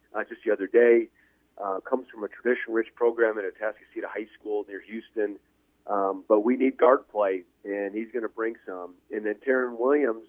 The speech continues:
out of Marianna, Arkansas, six five, long, athletic, can really bounce, and is a three-level scorer, uh, at the wing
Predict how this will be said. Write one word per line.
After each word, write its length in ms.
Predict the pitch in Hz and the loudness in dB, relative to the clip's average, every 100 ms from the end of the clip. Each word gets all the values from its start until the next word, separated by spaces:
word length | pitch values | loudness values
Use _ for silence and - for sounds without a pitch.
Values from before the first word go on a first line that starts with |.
| - | -14
out 120 | 104 101 | -8 -6
of 100 | 110 | -4
Marianna, 600 | 110 110 127 127 113 104 - | -4 -2 -2 0 -2 -6 -4
Arkansas, 720 | 117 135 _ - 107 101 98 - _ _ _ _ _ _ _ - | -4 -4 _ -10 -6 -4 -4 -8 _ _ _ _ _ _ _ -8
six 140 | 143 _ - | -8 _ -6
five, 460 | 120 131 131 120 113 _ 120 | -2 0 0 -4 -8 _ -2
long, 380 | 127 127 123 | 0 0 -4
athletic, 600 | 95 87 117 - 123 113 _ _ 101 | -10 -14 -10 -4 -4 -4 _ _ _
can 100 | 92 110 117 | -20 _ _
really 340 | 143 147 117 113 | -4 -4 -4 -6
bounce, 340 | 120 123 117 113 _ _ _ _ - | -4 -2 -4 -10 _ _ _ _ -20
and 100 | 107 | -18
is 100 | 104 | -12
a 60 | 110 | -12
three-level 460 | 123 131 131 127 135 - | -8 0 2 2 -2 -2
scorer, 380 | 127 135 117 - _ - | -2 2 0 -2 _ -10
uh, 220 | 104 107 | -4 -2
at 120 | 110 | -2
the 60 | 107 | -4
wing 180 | 110 | -8